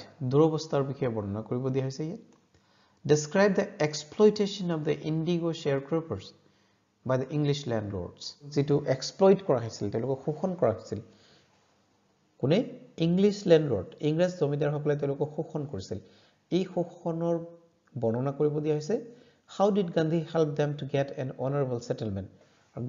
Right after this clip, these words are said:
গান্ধীয়ে এই তেওঁলোকৰ এই শোষণৰ বিৰুদ্ধে মাত মাতি কেনেকৈ সফল হৈছিল, তাৰ বিষয়ে লিখিব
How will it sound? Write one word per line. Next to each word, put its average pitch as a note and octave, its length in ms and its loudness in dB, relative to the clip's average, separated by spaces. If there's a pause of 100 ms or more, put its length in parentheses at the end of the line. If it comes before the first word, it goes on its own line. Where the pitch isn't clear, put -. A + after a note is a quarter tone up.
গান্ধীয়ে E3 400 0 (340)
এই F3 120 4 (1160)
তেওঁলোকৰ D3+ 420 2 (380)
এই G#3 60 -2 (100)
শোষণৰ F3 460 0
বিৰুদ্ধে D#3 260 0 (120)
মাত C#3 120 -6 (100)
মাতি C#3 220 -4
কেনেকৈ C3 280 -4 (100)
সফল B2+ 240 -6 (100)
হৈছিল, A2 300 -6 (1400)
তাৰ A#2+ 220 2
বিষয়ে B2+ 280 0 (560)
লিখিব G2 240 -6